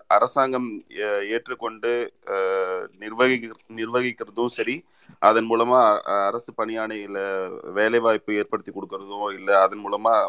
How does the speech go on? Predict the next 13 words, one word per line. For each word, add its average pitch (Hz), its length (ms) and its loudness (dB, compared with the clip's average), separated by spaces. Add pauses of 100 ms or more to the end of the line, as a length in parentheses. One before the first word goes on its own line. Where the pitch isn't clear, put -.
(140)
அ, 95 100 -2 (440)
ஏற்படக்கூடிய 107 600 -8
அந்த 98 160 -4
ஆபரேஷனல் 107 500 -2
ஓபெக்ஸ்ன்னு 107 500 -2
சொல்லுவாங்க, 95 380 -4
ஆபரேஷனல் 104 500 -2
எக்ஸ்பெண்டிச்சரா 104 600 -6
இருக்கட்டும், 104 440 -6 (460)
இது 117 220 4
எல்லாத்தையும் 135 360 2
எடுத்துக்கொள்ளக்கூடிய 131 680 -2
அளவுல, 139 480 0